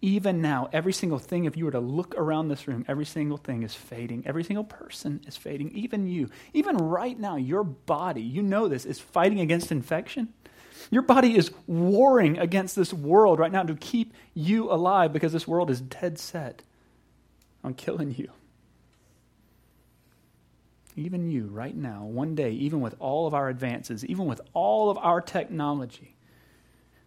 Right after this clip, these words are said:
one day your hundred years or so will come to an end and you will be gone. I like how Anne Lamott has said it. She said, "One hundred years from now,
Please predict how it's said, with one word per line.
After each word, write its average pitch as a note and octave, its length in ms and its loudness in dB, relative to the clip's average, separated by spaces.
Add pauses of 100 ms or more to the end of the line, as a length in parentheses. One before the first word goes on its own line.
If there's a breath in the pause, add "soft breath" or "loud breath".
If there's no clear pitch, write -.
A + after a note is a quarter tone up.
(100)
one D#3+ 200 0
day D3 120 2
your C#3+ 200 0
hundred D#3+ 340 -4
years C#3 320 -2
or B2 60 -8
so B2+ 240 -6
will A#2 140 -8
come D3+ 300 -8
to D3+ 160 -6
an C3 140 -6
end C#3+ 340 -4
and B2 220 -8
you D#3 160 -6
will D3+ 180 -6
be B2 180 -8
gone. A2 480 -10 (2500 soft breath)
I B2+ 60 -4
like C3+ 180 -2
how A2+ 200 -4
Anne C3 220 -6
Lamott G#2+ 480 -6
has A#2 140 -16
said A2 260 -10
it. A2 160 -12 (1700 loud breath)
She - 140 -6
said, B2 220 -2
"One B2 100 0
hundred D3+ 320 -2
years D3+ 240 -2
from D3+ 220 -4
now, D#3+ 260 -4